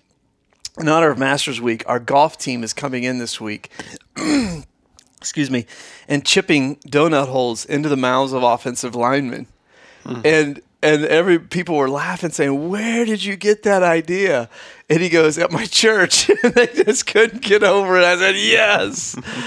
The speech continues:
Speaker 1: <laughs> yes, <laughs> we did that in church."
Speaker 2: That's good.
Speaker 1: Forever breaking the assumptions that
Speaker 2: <laughs>
Speaker 1: encase the power of Christ, <laughs> right?
Speaker 2: Mm-hmm.
Speaker 1: Yeah. So, uh, Masters Week,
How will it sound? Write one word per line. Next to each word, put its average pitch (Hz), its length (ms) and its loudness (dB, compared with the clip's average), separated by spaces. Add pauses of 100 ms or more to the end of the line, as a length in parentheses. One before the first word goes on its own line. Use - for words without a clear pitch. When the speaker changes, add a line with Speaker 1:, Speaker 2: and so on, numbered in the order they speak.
(120)
Speaker 1:
<laughs> - 0 -
yes, 247 1500 2 (360)
<laughs> - 360 -10
we 269 180 4
did 269 320 2
that 233 220 4
in 220 180 -2
church." 208 720 -2
Speaker 2:
That's 120 220 -10
good. - 300 -10 (520)
Speaker 1:
Forever 196 560 2
breaking 175 680 0
the 165 180 0
assumptions 156 880 -4
that 139 240 -2 (120)
Speaker 2:
<laughs> - 100 -8
Speaker 1:
encase 196 960 0 (420)
the - 80 -6
power 202 460 2
of 180 100 -4
Christ, 180 680 0
<laughs> - 0 -
right? 180 180 4
Speaker 2:
Mm-hmm. 123 240 -2 (380)
Speaker 1:
Yeah. 156 420 4
So, 151 480 2
uh, 135 420 4
Masters 151 640 0
Week, 139 640 -2